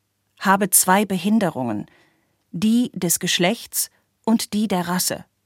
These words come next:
Ich bin eine Frau und ich habe Negro-Blut in meinen Adern.“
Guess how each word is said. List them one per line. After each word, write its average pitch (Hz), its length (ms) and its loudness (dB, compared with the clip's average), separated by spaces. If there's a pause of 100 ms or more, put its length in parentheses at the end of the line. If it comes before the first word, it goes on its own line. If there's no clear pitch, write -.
(800)
Ich 214 120 -2
bin 277 140 4
eine 226 180 4
Frau 185 520 2 (420)
und 233 160 2
ich 226 160 -2
habe 226 220 0
Negro-Blut 165 800 0
in 160 100 -2
meinen 147 320 -2
Adern.“ 147 460 -6